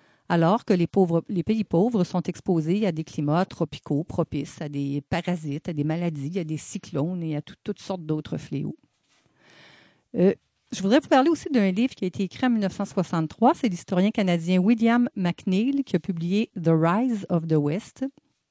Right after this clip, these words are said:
C'est un des premiers livres, il semblerait, en soixante-trois, qui initie toute une lira-, littérature qui va essayer de répondre à la fameuse question du miracle européen. Euh, le, moi, le seul reproche peut-être que je ferais à Jared Diamond, c'est,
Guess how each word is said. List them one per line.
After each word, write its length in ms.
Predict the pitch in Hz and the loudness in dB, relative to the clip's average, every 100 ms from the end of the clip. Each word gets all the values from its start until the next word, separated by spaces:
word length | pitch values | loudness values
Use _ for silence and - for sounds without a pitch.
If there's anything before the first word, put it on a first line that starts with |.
| _ - - | _ -16 -12
C'est 240 | - 202 254 | -4 -2 2
un 100 | 330 | 2
des 120 | 247 | 0
premiers 340 | - 262 233 | 2 2 4
livres, 260 | 202 247 185 | 2 -2 -4
il 20 | |
semblerait, 460 | - 180 160 156 208 | -6 -4 0 0 0
en 60 | |
soixante-trois, 640 | 208 185 - 170 156 202 220 | -2 -6 -4 -6 -4 -4 -6
qui 240 | - 175 | -6 -8
initie 560 | 175 175 175 - - 247 | -2 -2 -2 -6 -6 -6
toute 160 | - | -2
une 120 | 285 254 | 2 4
lira-, 240 | 202 185 - | 4 0 -2
littérature 800 | 185 180 202 185 - - 233 247 | -6 -4 0 0 0 2 2 2
qui 320 | - 190 190 | -4 -6 -4
va 120 | 165 | -2
essayer 200 | 170 - | -4 -4
de 40 | 208 | -6
répondre 380 | 175 - 208 220 | -6 -2 -2 0
à 40 | |
la 100 | 160 | 0
fameuse 320 | 170 170 180 | -2 -2 -2
question 480 | - 156 - - 202 | -4 -8 -8 -4 -2
du 180 | 160 147 | 0 0
miracle 800 | 175 165 165 190 - 147 135 135 - - - - | 0 -2 -4 -6 -6 -2 -2 -4 -12 -20 -20 -4
européen. 540 | 190 170 185 151 135 - _ _ _ _ _ _ _ _ _ - - - _ - | 2 2 2 2 0 -2 _ _ _ _ _ _ _ _ _ -20 -20 -20 _ -2
Euh, 160 | 185 190 | 0 0
le, 180 | 226 190 - | 0 -4 -2
moi, 300 | 196 214 339 | 0 4 4
le 60 | 294 | 4
seul 220 | - 349 | 2 0
reproche 460 | 220 - 302 320 | 0 0 -4 -4
peut-être 340 | - 180 214 - | -4 -6 -6 -4
que 100 | 170 | -6
je 80 | - | -6
ferais 300 | 170 165 202 | -8 -2 0
à 120 | 175 | 0
Jared 360 | 156 151 180 | 0 -2 -4
Diamond, 480 | 180 151 147 190 277 | -2 0 2 2 2
c'est, 400 | 269 - 196 202 | 0 -2 -2 -2